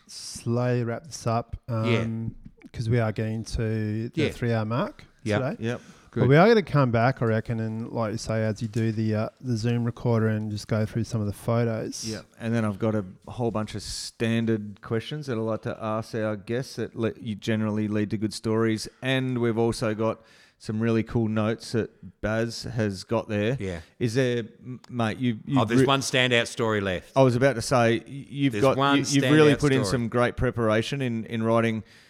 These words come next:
Speaker 3: a lot
Speaker 2: Well,
Speaker 3: of
Speaker 2: only
Speaker 3: cool
Speaker 2: because I,
Speaker 3: notes.
Speaker 2: I was afraid at seventy-six I'd forget what I wanted to say.
Speaker 3: <laughs> Mate,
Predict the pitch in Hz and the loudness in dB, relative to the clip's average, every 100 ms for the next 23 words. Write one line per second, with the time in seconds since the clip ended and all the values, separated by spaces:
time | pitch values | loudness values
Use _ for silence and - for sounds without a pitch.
0 | _ - 113 120 208 208 - - 160 185 | _ -6 2 6 6 6 6 6 4 2
1 | - 160 131 143 175 160 139 117 170 139 | 0 0 0 -4 2 2 0 -2 -2 0
2 | 131 156 147 135 110 120 147 160 127 131 | -4 -6 -4 -6 -4 -6 -4 -2 -2 -2
3 | 127 127 - 139 - 175 127 - 127 131 | 0 -2 -2 -2 2 4 4 0 -2 0
4 | 110 | 0